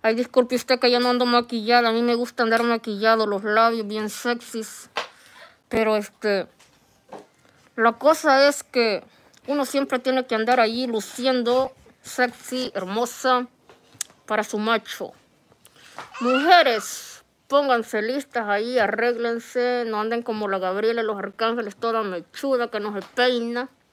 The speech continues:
Sean mujeres valientes, guerreras, levanten su autoestima. Espérese, ahorita vamos a,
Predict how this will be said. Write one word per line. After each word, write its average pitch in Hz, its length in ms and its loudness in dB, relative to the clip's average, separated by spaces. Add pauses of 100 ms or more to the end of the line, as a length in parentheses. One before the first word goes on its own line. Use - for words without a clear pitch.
(760)
Sean 247 420 2
mujeres 240 500 0
valientes, 233 920 -2
guerreras, 220 1000 0 (380)
levanten 214 600 -2
su 220 200 -4
autoestima. 220 920 -4 (560)
Espérese, - 680 -2
ahorita 202 380 -4
vamos 208 280 -6
a, 165 220 -6